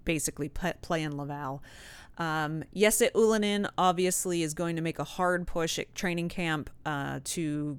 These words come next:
secure an N H L roster spot. I thoroughly believe that he deserves one,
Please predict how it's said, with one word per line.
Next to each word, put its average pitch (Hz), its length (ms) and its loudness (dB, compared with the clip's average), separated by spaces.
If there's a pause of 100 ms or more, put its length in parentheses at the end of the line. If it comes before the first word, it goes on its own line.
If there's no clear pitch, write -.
(100)
secure 165 400 -2
an 160 80 -2
N 175 160 -4
H 165 180 -2
L 143 160 0
roster 170 380 2
spot. 214 420 0
I 135 300 -4 (100)
thoroughly 143 560 -6
believe 147 400 -4
that 147 140 -2
he 156 160 -6
deserves 160 520 0
one, 208 320 0